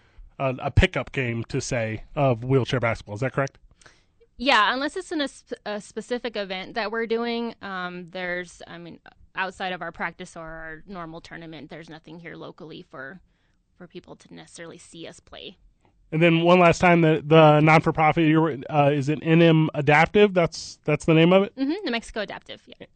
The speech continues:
Speaker 1: Okay, and then, and that's on all the social media. That, where's that at?
Speaker 2: Yep. Yep, it's on all of our social media, our Facebook page. Um, we're still in the process of developing our new website since we, um, have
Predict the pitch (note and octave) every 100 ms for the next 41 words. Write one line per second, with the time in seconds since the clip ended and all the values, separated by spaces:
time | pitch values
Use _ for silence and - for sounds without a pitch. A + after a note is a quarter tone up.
0 | E3 D3+ D3+ D#3 D#3+ E3 D#3+ E3+ D#3 D#3+
1 | D#3+ F3 D3+ D3+ D#3 C#3+ - D#3+ E3 D#3+
2 | E3+ E3 D3 D3 D3 D3 C3+ C#3 A2+ F2+
3 | _ C#4+ - _ _ _ _ _ G#3+ B3
4 | _ A3+ A3 G#3+ F#3+ G#3+ A3 A3 G#3+ -
5 | F#3+ D#3+ G#2+ A3+ A#3 A#3 G#3+ G#3+ G#3+ F#3+
6 | - _ _ _ G3 G3 F#3+ F3+ F3 G#3+
7 | G#3+ - A#3 A3+ A3 G#3+ G#3 A3 G#3+ G3+
8 | G3 F#3+ F#3+ G3 G3+ F3+ F3 F#3 F3+ F#3+
9 | G3+ C4 C4 A#3+ A#3+ B3+ B3 A3+ _ G#3+
10 | G#3+ G#3 G3+ - A3+ G#3 G3+ -